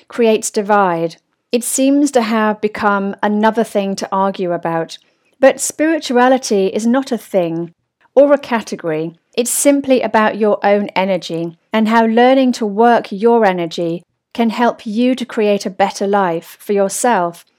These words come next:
and even help you to create more success. By learning how to change, release, or channel energy through you and learning how to manage the energies around you,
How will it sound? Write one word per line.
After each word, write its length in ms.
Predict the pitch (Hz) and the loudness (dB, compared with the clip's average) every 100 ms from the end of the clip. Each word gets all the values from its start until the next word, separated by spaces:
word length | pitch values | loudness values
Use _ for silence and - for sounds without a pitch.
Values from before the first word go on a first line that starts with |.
| - | -4
and 200 | 240 240 | -4 0
even 360 | 277 320 277 | 0 2 0
help 280 | 220 220 - | 0 -2 -4
you 80 | 214 | -6
to 140 | 208 | -8
create 340 | 208 220 202 196 | -8 0 0 0
more 180 | 202 190 | -2 -4
success. 760 | - - - 262 208 - - - _ | -6 -8 -4 -2 -2 -6 -14 -16 _
By 140 | 240 247 | 2 4
learning 460 | 247 285 311 294 | 4 2 2 2
how 200 | 240 220 | 0 -2
to 140 | 214 214 | -2 -8
change, 680 | - 226 214 214 226 226 240 | -4 0 0 0 -2 -4 -6
release, 600 | 208 202 196 196 220 - | -4 0 0 0 -4 -6
or 140 | 196 | -8
channel 480 | 190 - 226 226 208 | -8 -6 -2 -2 -2
energy 500 | - 214 208 - 180 | -4 -2 -2 -4 -8
through 300 | 175 - 208 | -10 -6 -4
you 480 | 196 214 196 165 165 _ _ _ | -2 0 0 -2 -8 _ _ _
and 240 | - 214 214 | -2 0 2
learning 380 | 233 254 240 208 | 2 4 2 0
how 160 | 208 | -4
to 140 | 196 202 | -4 -4
manage 500 | 196 214 240 190 - | 0 2 0 -2 -6
the 160 | 185 | -4
energies 460 | 196 202 190 190 180 | 0 0 0 -4 -4
around 440 | 180 190 233 226 | -2 -2 0 -2
you, 300 | 180 165 165 | -4 -8 -8